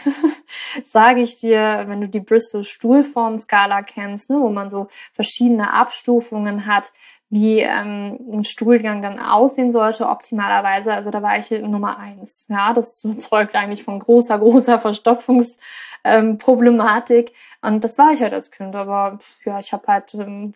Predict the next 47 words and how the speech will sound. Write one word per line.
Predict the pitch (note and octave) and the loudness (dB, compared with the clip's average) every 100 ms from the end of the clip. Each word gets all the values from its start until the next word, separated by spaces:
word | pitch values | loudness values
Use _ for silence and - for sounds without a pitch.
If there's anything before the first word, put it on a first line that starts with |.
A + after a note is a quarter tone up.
| _ | _
gegessen, | - G#3 A3 A#3 | -2 0 0 0
was | G#3+ G#3 | 0 -2
ich | G3+ | -2
wollte. | G3 G#3+ D4 C4+ | 2 2 4 2
Ich | A#3+ | 0
hab | G#3 | -6
halt | G#3 G3+ | -10 -12
nicht | G3 - | -14 -4
zugenommen | B3+ A#3+ A3+ G#3+ G#3 | 2 2 2 -2 -6
und | G3+ | -8
irgendwo, | G#3 G3 G3+ F#3+ G3 F#3+ - _ _ - | -8 -6 -10 -6 -6 -6 -12 _ _ -10
ähm, | G3+ G3 G3 A3+ G#3 G3 | -8 -8 -10 -8 -2 2
war | G3+ | 2
das | G#3+ | 0
auch | - - | -4 -6
als | G3 - | -8 -4
Kind | - A#3 | -2 -2
so | A3 | -2
lange | G3+ G3+ G3 | -8 -8 -10
okay. | - A3+ A#3 | -2 0 0
Und | |
der | G3+ | 0
Körper | - G#3 | -4 -6
macht | G#3 G#3 | -6 -8
es | G#3 | -6
halt | G#3 F#3+ | -8 -8
so | G3+ | -8
lange | G3 G3 | -8 -8
mit, | G3 G3 - | -8 -10 -10
bis | G3 | -10
es | G3 - | -10 -8
irgendwann | G3 F#3+ F#3+ | -8 -8 -6
einbricht. | - F#3+ G#3 G3 - _ _ _ - | -6 -4 -6 -8 -12 _ _ _ -6
Na, | G#3 | -4
und | G#3 | -4
das | F#3+ - | -4 0
war | F#3+ | 0
dann | G3+ | 0
auch | G3 F#3+ | -8 -8
irgendwann | G3+ G3 F#3+ F#3+ F#3+ | -8 -8 -8 -8 -8
der | F#3+ | -8
Fall, | - G3 G3 | -2 -2 -2
als | F#3+ - | -6 -6
vielleicht | F#3+ F#3+ | -6 -6
noch | G3+ - | -8 -6
andere | G#3 G#3 | -6 -6
Stressfaktoren | G3 - F#3 - F#3+ - G3+ G3 F#3+ | -8 -8 -8 -6 -8 -8 -6 -6 -8